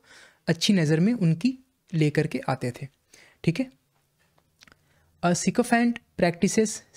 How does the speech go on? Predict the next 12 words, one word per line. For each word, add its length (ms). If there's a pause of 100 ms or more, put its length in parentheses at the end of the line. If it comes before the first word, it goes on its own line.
sycophancy, 640 (160)
sycophancy 640
हो 120
गया 240 (400)
नाउन, 420 (2500)
मीन्स 380 (160)
चापलूसी, 560 (720)
and 240 (100)
has 260
a 120 (140)
sycophantic 840 (160)
attitude। 460